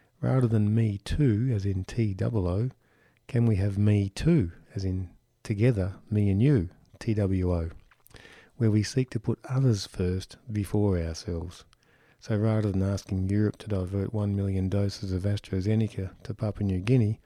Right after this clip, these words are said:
how about Australia just give the first week of production to go to Papua New Guinea as a symbol of our commitment to our neighbours? And with me too, as in T double O, can we channel some of that passion and energy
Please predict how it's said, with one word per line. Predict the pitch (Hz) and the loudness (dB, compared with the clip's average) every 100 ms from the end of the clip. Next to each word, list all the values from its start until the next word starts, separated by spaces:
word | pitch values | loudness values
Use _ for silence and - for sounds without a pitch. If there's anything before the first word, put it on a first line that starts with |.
| - _ _ _ - | -20 _ _ _ -4
how | 160 | 0
about | 120 101 | 0 -2
Australia | 90 - 98 95 90 | -4 -6 -4 -2 -4
just | 90 78 | -6 -6
give | 104 95 | -6 -4
the | 90 | -6
first | - 101 92 - | -4 -4 -4 -4
week | 101 | -4
of | 90 | -4
production | 90 98 101 - 92 90 - _ _ _ - | -4 -6 -8 -8 -8 -8 -10 _ _ _ -4
to | |
go | 92 85 | 2 2
to | 85 | 2
Papua | - 87 - | -2 -6 -4
New | 82 | -6
Guinea | 82 85 87 - - _ _ _ _ _ _ _ _ - | -4 -6 -8 -10 -20 _ _ _ _ _ _ _ _ -4
as | 104 | -4
a | |
symbol | - 104 101 101 | -2 0 2 2
of | 95 | 2
our | 92 | -2
commitment | - 101 104 117 104 - | -2 -2 -2 -2 -6 -4
to | 104 95 | -2 -2
our | 92 | -2
neighbours? | 90 95 104 87 80 82 - - - _ - - - - - - - _ _ 135 | -2 0 0 0 -2 -8 -16 -20 -20 _ -20 -20 -20 -20 -20 -20 -20 _ _ 2
And | 143 143 | 4 6
with | 117 | 2
me | 135 143 113 | 4 4 4
too, | - 180 120 156 - - - | 2 4 4 2 0 -6 -2
as | 101 | 0
in | 101 95 - | 0 -2 -4
T | 123 113 | -2 0
double | 120 123 92 | 0 0 0
O, | 95 139 139 - - - - | 0 0 -2 -10 -16 -20 -8
can | 143 139 | -2 2
we | 123 | 0
channel | - 120 104 92 | -2 -2 -2 -4
some | - - 123 | -6 -2 -2
of | 82 90 | -2 -2
that | 135 - | -2 -2
passion | - 90 82 95 | -2 -2 -6 -6
and | 82 | -4
energy | 85 85 85 110 | -4 -4 -4 -8